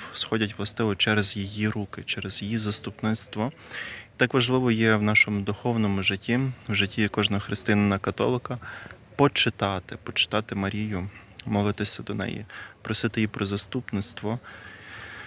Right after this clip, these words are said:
Е, і сьогодні також цей спомин Матері Божої з гори Кармель нагадує нам про практикування так само,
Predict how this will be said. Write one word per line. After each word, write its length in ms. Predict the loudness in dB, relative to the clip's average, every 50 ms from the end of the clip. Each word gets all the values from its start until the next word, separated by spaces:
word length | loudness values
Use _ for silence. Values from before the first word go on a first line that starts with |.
| -16 -18 -18 -20 -20 -20 -20 -20 -20 -20 -12 -4 2
Е, 320 | 4 4 6 6 4 2 0 0 -2 -4 -4 -6 -6 -8 -8 -10 -6 -2
і 60 | 2
сьогодні 440 | 2 2 2 2 0 0 0 2 2
також 360 | 2 0 0 0 -2 -2 0
цей 200 | 0 0 2 2
спомин 600 | 2 2 2 2 0 0 2 2 2 2 0 -2 -4 -6 -6
Матері 340 | -4 -4 -4 -4 -4 -6 -4
Божої 300 | -4 -2 -2 -2 -2 -2
з 60 | -2
гори 200 | -2 0 0 0
Кармель 480 | 0 2 4 4 4 4 2 0 0 0
нагадує 500 | 0 0 0 0 0 0 0 0 -2 -2
нам 200 | 0 -2 -2 -4
про 180 | -4 -8 -8
практикування 800 | -6 -6 -6 -6 -6 -6 -6 -6 -4 0 2 4 4 4 4 2
так 220 | 0 -2 -6 -6 -4
само, 420 | -2 0 2 2 2 0 -2 -4